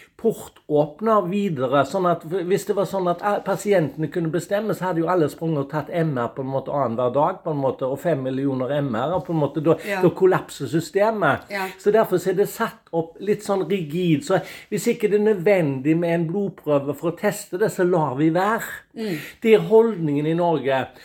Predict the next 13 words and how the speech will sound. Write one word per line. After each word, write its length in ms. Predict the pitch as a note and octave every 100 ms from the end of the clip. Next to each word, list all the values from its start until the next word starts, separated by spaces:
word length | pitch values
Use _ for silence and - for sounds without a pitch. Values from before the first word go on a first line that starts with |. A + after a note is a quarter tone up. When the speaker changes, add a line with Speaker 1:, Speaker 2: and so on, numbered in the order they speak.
| - -
Speaker 1:
Og 160 | G#3 F3
da 200 | A#3+ G#3
kan 340 | - A#3 A#3
du 140 | A3+ G#3
gå 240 | A3 G3+
litt 180 | G#3+ G#3
fem 360 | - G#3+ F#3+ F3
på, 320 | - A3+ A#3
selvfølgelig, 520 | - G3+ G3 E3 D#3+
fordi 260 | - G3 G#3
stort 440 | - - A#3 E3+
sett 200 | - F#3
så 120 | F3+